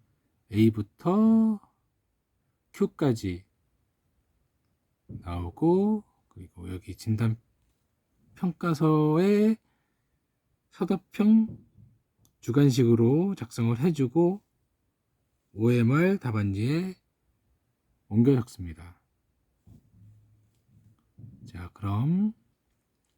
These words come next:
진단평가 설정 사항. 아반떼 쿠페 이점영, 그 은색 차량, 그리고 옵션은 쭈루룩, 내비, 썬루프, 단품목 옵션.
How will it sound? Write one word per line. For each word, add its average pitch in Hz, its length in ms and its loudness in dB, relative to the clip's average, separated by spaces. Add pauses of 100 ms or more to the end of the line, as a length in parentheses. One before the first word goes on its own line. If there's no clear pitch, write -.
(560)
진단평가 117 540 -2
설정 160 340 -4
사항. 82 320 -10 (2000)
아반떼 127 440 -2
쿠페 - 360 -4
이점영, 123 840 2 (340)
그 98 220 -8
은색 117 360 0
차량, 190 640 2 (260)
그리고 101 260 -10
옵션은 190 800 0 (100)
쭈루룩, 117 520 -6
내비, 131 720 -2 (160)
썬루프, 151 600 -4 (800)
단품목 117 580 0
옵션. 90 360 -6